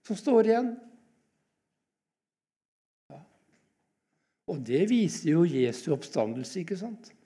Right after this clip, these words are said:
For hadde Jesus, hadde vært en liten detalj av synd i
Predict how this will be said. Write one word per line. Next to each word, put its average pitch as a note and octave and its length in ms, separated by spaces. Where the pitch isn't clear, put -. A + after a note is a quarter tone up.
For F3 160
hadde G3 160
Jesus, E3 480
hadde E3+ 220
vært F#3 260
en E3+ 300
liten D3+ 340
detalj F3+ 640
av F3+ 240
synd E3+ 400
i G#3 80